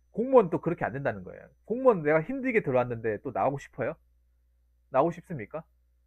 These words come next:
뭐 공무원 경력으로 뭐 경력으로 이직할 때 있어요? 없어요, 여러분. 맞잖아요.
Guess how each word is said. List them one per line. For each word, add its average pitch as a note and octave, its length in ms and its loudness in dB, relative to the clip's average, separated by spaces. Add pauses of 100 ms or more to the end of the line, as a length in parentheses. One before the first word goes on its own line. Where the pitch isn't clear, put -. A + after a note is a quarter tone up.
(1500)
뭐 E3 140 -10
공무원 A3 400 2
경력으로 D#3+ 440 0
뭐 A2+ 380 -2 (440)
경력으로 A#2+ 720 -2
이직할 F#3+ 380 -4
때 D#3+ 80 -4
있어요? D3 320 -4 (300)
없어요, B3 320 -4
여러분. F#2+ 260 -2 (2500)
맞잖아요. E3 500 0